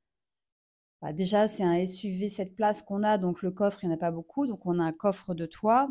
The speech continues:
mais on peut pas se permettre de mettre énormément de vêtements. Donc à chaque fois, on fait de, on fait des machines sur place. Et en plus, il faut amener donc les, les,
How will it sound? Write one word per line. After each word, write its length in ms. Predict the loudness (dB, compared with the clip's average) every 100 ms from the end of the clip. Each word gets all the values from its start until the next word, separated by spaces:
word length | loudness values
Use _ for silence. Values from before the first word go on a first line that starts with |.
| -2
mais 200 | 0 2
on 80 | 0
peut 140 | -2
pas 180 | -2 -2
se 80 | -2
permettre 580 | -4 -2 -2 -4 -6 -6
de 220 | -4 -4
mettre 640 | -4 -2 -2 -2 -6 -8 -8 -4
énormément 760 | -2 -2 -4 -2 0 0 -2
de 140 | -4 -6
vêtements. 560 | -8 -6 -4 -2 -4 _ _ _ _
Donc 160 | -4 -2
à 80 | -2
chaque 220 | -4 -4
fois, 160 | -4
on 160 | -2 -2
fait 260 | -4 -4 -4
de, 420 | -4 -4 -4 -8 -10 -12 -12 -6
on 80 |
fait 180 | -4 -2
des 120 | -2
machines 320 | 0 0 -2 -4
sur 200 | -6 -10
place. 360 | -10 -12 -8
Et 20 |
en 80 | -6
plus, 260 | -4 -6 -8
il 60 |
faut 140 | -10 -8
amener 260 | -6 -4
donc 180 | -4 -6 -10
les, 100 | -14 -12
les, 220 | -10 -10